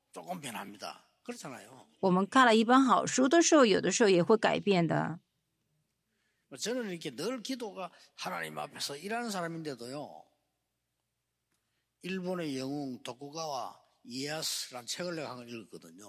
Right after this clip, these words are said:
Speaker 1: 옛날에.
Speaker 2: 以前呢，就是我看了一本英雄传，就是日本的Tokugawa这个书，他的书。
Speaker 1: 읽고 나니까 당장 어떤 변화가 오냐면요. 금모 술술을 쓰는 게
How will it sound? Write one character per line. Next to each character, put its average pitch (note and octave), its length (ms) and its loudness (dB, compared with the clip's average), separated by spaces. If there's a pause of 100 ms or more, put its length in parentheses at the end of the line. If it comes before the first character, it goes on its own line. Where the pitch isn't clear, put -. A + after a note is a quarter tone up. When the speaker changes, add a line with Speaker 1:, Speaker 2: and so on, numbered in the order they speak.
(160)
Speaker 1:
옛날에. D2+ 280 -20 (760)
Speaker 2:
以 G3+ 120 0
前 F#3+ 240 4
呢， A3+ 160 6
就 A3+ 140 2
是 A#3+ 80 8
我 F3 220 8
看 A#3+ 200 2
了 A3 80 6
一 A3 120 8
本 G#3 200 0
英 A3 160 6
雄 F3+ 220 2
传， G3+ 260 4
就 G3+ 60 4
是 G3 320 4
日 A#3+ 140 6
本 G3 180 -2
的 F3 100 2
Tokugawa F#3 760 4 (340)
这 G#3+ 160 4
个 F3+ 80 2
书， F#3+ 400 0
他 G#3+ 180 4
的 G3+ 140 2
书。 G3+ 400 -4 (1700)
Speaker 1:
읽고 B3+ 320 -12
나니까 G#2+ 720 -16 (600)
당장 G3+ 600 -8
어떤 G3+ 300 -8
변화가 D#3+ 300 -6
오냐면요. C3 680 -12 (520)
금모 G3 600 -4
술술을 B3 520 -6
쓰는 F#3+ 320 -8
게 D3+ 220 -8